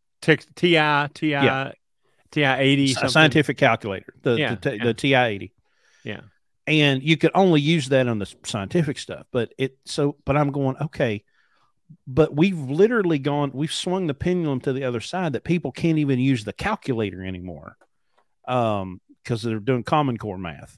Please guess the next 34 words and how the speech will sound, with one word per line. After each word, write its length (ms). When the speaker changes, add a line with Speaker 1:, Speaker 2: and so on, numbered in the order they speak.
Speaker 2:
you 120
know? 240
Speaker 1:
I 80
think 260
you're 100
referring 420
to 80
this 220
little 140
jewel 220
right 140
here. 80
Speaker 2:
That's, 360
that's 280
the 80
one 220
right 160
there. 320
Speaker 1:
I've 180
got 220
one 160
older 280
than 120
that. 140
You 80
wanna 100
see 140
the 100
old, 260
one 300
older 200
than 160
that? 260
Speaker 2:
Nope. 240